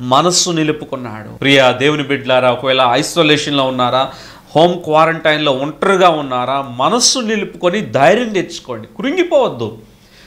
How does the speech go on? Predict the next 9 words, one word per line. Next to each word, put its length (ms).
చాలా 140
ఇంపార్టెంట్. 720
అదే 180
చెప్తున్నారు 520
కదా 160
డాక్టర్స్ 480
కూడా, 220
గొప్పవారు 560
కూడా, 360